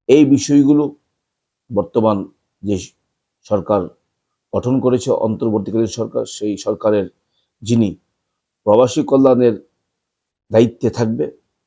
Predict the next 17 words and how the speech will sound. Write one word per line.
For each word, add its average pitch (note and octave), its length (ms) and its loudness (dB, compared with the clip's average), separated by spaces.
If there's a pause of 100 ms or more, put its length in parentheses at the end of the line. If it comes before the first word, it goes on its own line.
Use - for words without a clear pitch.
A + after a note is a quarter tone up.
(380)
ওনাকে A2+ 340 0 (280)
বিনীতভাবে A#2 600 2 (280)
অনুরোধ B2 320 0
জানাবো B2+ 320 2 (300)
যেন G2+ 160 -4 (180)
আমাদের F#2+ 280 -4
প্রবাসীদের A#2+ 580 -2
দিকে G#2+ 180 -4
লক্ষ্য G2 340 -4
রাখে B2 320 -2
এবং G2+ 240 -6
এই G#2+ 120 0
বিষয়গুলো B2 440 -2
যেন A#2 180 -2 (720)
পুনরায় A#2+ 420 4
না F#2 120 0
ঘটে, G2 280 -4